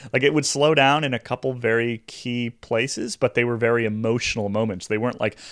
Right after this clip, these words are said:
like, you're not gonna turn it off in the slow-mo bits where Yves Lampert is, like, finding out that he just won the yellow jersey, right? You're not gonna lose people there, but that's the only time it slowed down,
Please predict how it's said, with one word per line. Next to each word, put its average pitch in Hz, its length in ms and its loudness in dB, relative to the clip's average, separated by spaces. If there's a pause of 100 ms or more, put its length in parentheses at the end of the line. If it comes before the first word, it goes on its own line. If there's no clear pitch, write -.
(420)
like, 123 160 -2
you're 123 140 2
not 135 260 4
gonna 127 220 0
turn 120 400 -4
it 104 100 0
off 101 560 2 (640)
in 110 200 2
the 107 100 -2
slow-mo 110 760 2
bits - 560 -4 (120)
where 104 180 -4
Yves 107 280 -6
Lampert 98 560 -2 (120)
is, 101 220 -4
like, 98 220 -2
finding 98 420 -4
out 92 220 -2
that 95 100 -4
he 98 120 -10
just - 220 -12
won 92 200 -8
the 90 80 -8
yellow 87 200 -6
jersey, 98 520 -10 (520)
right? 95 260 -4 (580)
You're 120 120 0
not 123 140 4
gonna 117 140 -6
lose 113 200 -2
people 98 260 -6
there, 101 500 -2 (500)
but 120 100 -2
that's 127 160 4
the 151 80 -6
only 151 160 0
time 139 200 2
it - 60 -10
slowed 117 280 -2
down, 127 400 -6